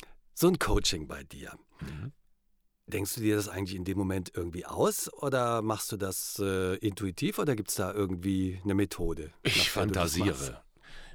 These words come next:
Speaker 2: „Ja, mein Bauchladen mach ich auf. Was brauchst du denn heute?“ „Ah, hiervon ein bisschen, hiervon, da ein bisschen davon, da ein bisschen davon.“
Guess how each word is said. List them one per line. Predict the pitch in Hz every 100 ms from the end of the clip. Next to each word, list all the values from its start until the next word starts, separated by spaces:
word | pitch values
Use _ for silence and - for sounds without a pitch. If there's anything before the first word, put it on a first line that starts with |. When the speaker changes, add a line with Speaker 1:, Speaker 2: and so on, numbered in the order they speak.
| -
Speaker 2:
„Ja, | 117 139 135 131 127 117
mein | 92 107 90
Bauchladen | 95 101 90 95 87 82
mach | 87 82
ich | 80 -
auf. | 90 82 - -
Was | 117
brauchst | 151 143 147 110 -
du | 131
denn | 98 95
heute?“ | 82 92 87 90 -
„Ah, | 196 185 185
hiervon | 170 151 160 147 123 127 123
ein |
bisschen, | 110 104 - 110
hiervon, | 98 185 202 - 170 165
da | 127
ein | 113
bisschen | 107 87 95
davon, | 98 107 104 107
da | 90
ein |
bisschen | 87 87 80
davon.“ | - -